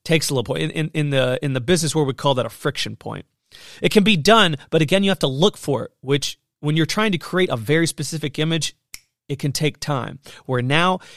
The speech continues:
it looks like it's way better. So here's some other updates as well with that. Some of the big updates are adding image is super easy, way easier than the last one to the prompt. They have sliders for style,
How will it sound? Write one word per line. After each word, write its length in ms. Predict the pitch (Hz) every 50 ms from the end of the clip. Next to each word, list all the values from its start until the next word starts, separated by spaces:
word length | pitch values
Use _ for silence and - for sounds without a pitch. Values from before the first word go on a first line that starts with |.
| - - -
it 100 | 135 -
looks 480 | 131 131 151 190 196 - - - -
like 240 | 151 147 143 135 -
it's 160 | 131 113 -
way 240 | 120 117 123 120 120
better. 400 | 110 - - 117 110 104 - - _ _ -
So 120 | - 175
here's 200 | 175 254 320 -
some 160 | - 208 196 -
other 260 | 156 160 147 151 143 -
updates 400 | 127 113 - - 123 117 113 -
as 100 | 117 -
well 140 | 117 107 107
with 100 | - -
that. 200 | - 101 - - _ _ _ _ - - -
Some 160 | - - 175
of 60 | 202
the 40 | 233
big 140 | 262 254 202
updates 400 | 196 175 - 160 156 151 - -
are 80 | 143 - -
adding 300 | 135 151 180 220 214 -
image 460 | - 156 147 143 143 143 135 - - - - - - - -
is 160 | - 131 -
super 320 | - - - 180 - -
easy, 260 | 160 143 131 117 131 131
way 200 | 117 143 147 170
easier 260 | 160 147 135 143 135
than 140 | 123 127 120
the 60 | 117
last 300 | 117 117 117 117 - -
one 120 | 123 117 107
to 80 | -
the 80 | 107 -
prompt. 500 | - - 110 110 110 - _ _ - - - - - - _ -
They 60 | 147
have 120 | 151 135
sliders 640 | - - - - 151 151 156 196 226 214 185 156 -
for 120 | - 147 -
style, 340 | - - 156 143 156 151